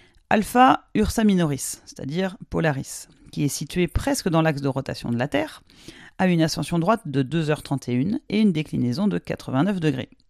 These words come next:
Bételgeuse, la géante rouge de l'épaule gauche d'Orion, se situe à cinq heures cinquante-cinq d'ascension droite et à sept degrés vingt-quatre de déclinaison.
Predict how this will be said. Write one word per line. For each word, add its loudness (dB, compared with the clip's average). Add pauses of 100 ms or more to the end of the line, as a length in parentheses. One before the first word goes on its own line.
(220)
Bételgeuse, -2
la -2
géante 0
rouge -4
de 0
l'épaule 0 (100)
gauche 2
d'Orion, 2 (420)
se -6
situe -6
à -6
cinq -2
heures -2
cinquante-cinq -4
d'ascension -4
droite -4 (360)
et 2
à 0
sept -2
degrés -2
vingt-quatre 2
de 0
déclinaison. -4